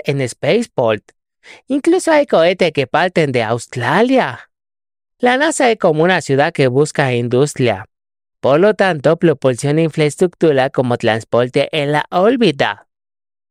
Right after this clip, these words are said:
tripulación para el mantenimiento de la estación espacial,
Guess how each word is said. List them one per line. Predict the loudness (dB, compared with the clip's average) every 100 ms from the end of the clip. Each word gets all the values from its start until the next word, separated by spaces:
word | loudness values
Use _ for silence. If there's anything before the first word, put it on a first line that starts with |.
| _
tripulación | -2 0 2 2 0 0 -2
para | 0 0 0
el |
mantenimiento | 0 -2 -2 -2 -2 -2 0 0
de | 2
la | 0
estación | -2 -4 -6 -4 -4
espacial, | -4 -6 -6 -4 -2 -2 -4